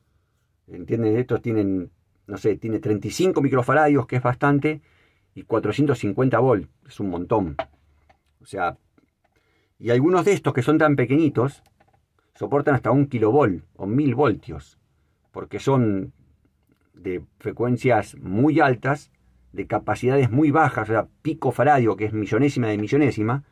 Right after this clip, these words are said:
pero un voltaje muy alto. Por eso digo, depende de cómo lo utilicen y para dónde lo utilicen, van a estar, eh, van a funcionar bien o no.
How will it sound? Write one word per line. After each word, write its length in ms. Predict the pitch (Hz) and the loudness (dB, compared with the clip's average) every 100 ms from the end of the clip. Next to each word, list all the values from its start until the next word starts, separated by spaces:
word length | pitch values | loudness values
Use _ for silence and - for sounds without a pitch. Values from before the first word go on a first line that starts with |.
| _ _ _ _ - | _ _ _ _ -2
pero 200 | 131 160 | 4 4
un 120 | 127 | 4
voltaje 320 | 107 101 - | 2 -2 -4
muy 180 | 95 95 | -2 0
alto. 300 | 80 71 - _ _ _ _ _ _ | -2 -6 -18 _ _ _ _ _ _
Por 100 | 117 | -2
eso 120 | 127 | 2
digo, 180 | 147 127 | 4 4
depende 400 | 120 123 160 165 | 2 2 2 4
de 100 | 151 | 2
cómo 200 | 143 156 | 2 2
lo 60 | 143 | 2
utilicen 580 | 135 139 - 95 92 - _ _ | 2 0 0 -6 -6 -16 _ _
y 100 | 123 | -10
para 320 | - - 139 | -10 0 2
dónde 220 | 139 196 185 | 4 2 2
lo 80 | |
utilicen, 580 | 139 131 165 - 208 220 - _ _ _ _ _ _ _ _ _ - | 0 0 -2 0 0 -2 -10 _ _ _ _ _ _ _ _ _ -2
van 220 | 120 135 | 2 2
a 20 | |
estar, 260 | 123 147 135 - | 2 0 0 -2
eh, 600 | 110 107 101 95 90 85 - _ _ | 2 4 4 2 0 -6 -14 _ _
van 220 | 95 135 | 0 2
a 40 | |
funcionar 380 | 127 123 - 123 | 2 0 2 2
bien 340 | 120 127 151 - | 2 2 0 -2
o 160 | 104 104 | 0 2
no. 180 | 92 | 0